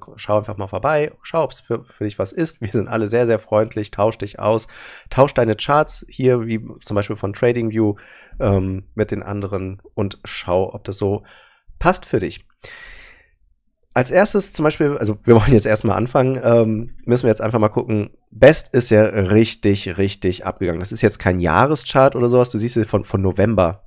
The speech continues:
zwanzig zwanzig. Also in den letzten paar Monaten ist das extrem gestiegen.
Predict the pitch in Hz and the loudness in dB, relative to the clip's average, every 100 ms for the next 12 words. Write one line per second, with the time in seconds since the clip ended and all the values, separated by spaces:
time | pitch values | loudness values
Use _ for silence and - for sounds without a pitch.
0 | _ - 92 87 - 98 95 92 90 95 | _ -8 -8 -8 -6 -4 -6 -8 -8 -6
1 | 90 104 131 - 113 - 98 101 120 110 | 0 0 0 -2 -4 -2 2 2 2 -2
2 | 104 - 101 - 101 - - - 113 123 | -4 -4 -4 -6 -6 -8 -10 -2 2 6
3 | 120 101 98 95 - 98 101 85 69 - | 6 4 0 -4 -6 -4 -4 -4 -8 -16